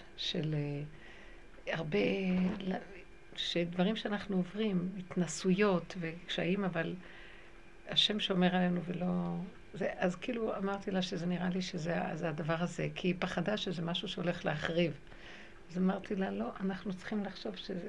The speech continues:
לא רק לחשוב, לראות שבעצם השם רחמן עלינו,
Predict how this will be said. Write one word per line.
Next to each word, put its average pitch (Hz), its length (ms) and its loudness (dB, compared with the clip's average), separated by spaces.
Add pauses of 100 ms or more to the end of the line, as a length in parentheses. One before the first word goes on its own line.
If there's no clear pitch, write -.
(120)
לא 247 140 -4
רק 240 180 -4
לחשוב, 170 440 0 (680)
לראות 202 340 2
שבעצם 190 500 -2
השם 190 240 0
רחמן 196 440 0
עלינו, 180 420 2